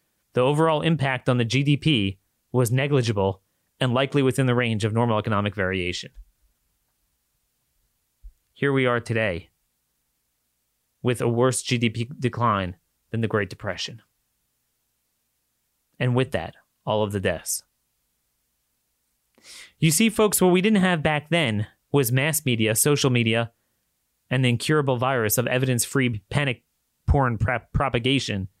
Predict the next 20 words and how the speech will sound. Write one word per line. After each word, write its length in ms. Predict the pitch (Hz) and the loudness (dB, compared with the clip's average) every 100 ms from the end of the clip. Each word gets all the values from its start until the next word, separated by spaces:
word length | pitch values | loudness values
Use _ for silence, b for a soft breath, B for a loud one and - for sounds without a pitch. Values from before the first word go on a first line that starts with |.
| _ _ _ _ _ _ _ | _ _ _ _ _ _ _
to 100 | - | -2
induce 360 | 127 123 139 135 | 0 2 2 2
an 80 | 123 | 0
epidemic 580 | 120 117 123 95 - _ _ _ _ _ | 0 -2 -2 -4 -8 _ _ _ _ _
of 100 | 104 | -8
fear 280 | - - 135 | -4 0 0
and 100 | 120 | 2
paranoia. 560 | 117 110 110 104 98 - _ _ _ _ _ _ _ _ _ _ _ _ _ _ b b | 0 2 2 0 -2 -10 _ _ _ _ _ _ _ _ _ _ _ _ _ _ b b
While 240 | 135 135 135 | -4 -2 0
th-, 160 | 135 | 0
this 140 | 143 - | 0 0
current 280 | 170 196 | -2 0
virus 420 | 135 135 131 123 - - | 0 0 0 0 -4 -2
is 180 | 123 | -2
worse 280 | 113 143 165 | 0 0 0
than 200 | - 139 | 0 2
recent 320 | 143 139 139 | 2 0 -2
flu 160 | 117 139 | 0 2
epi-, 240 | 110 - 127 | 2 -4 -6
epidemics, 680 | 117 117 131 113 101 - | -4 -2 -2 -2 -4 -6